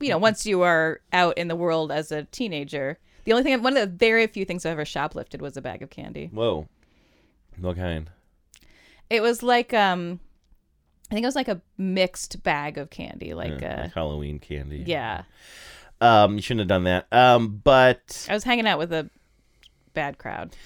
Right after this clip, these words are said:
Speaker 2: What I was gonna say was, um,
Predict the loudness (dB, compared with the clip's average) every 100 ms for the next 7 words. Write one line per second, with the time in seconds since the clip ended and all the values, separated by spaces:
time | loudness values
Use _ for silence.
0 | -20 -20 -20 -8 0 0 0 -2 -2 2
1 | 4 4 4 2 0 -2 -6 -14 -18 _
2 | 4 8 8 6 4 0 -6 -8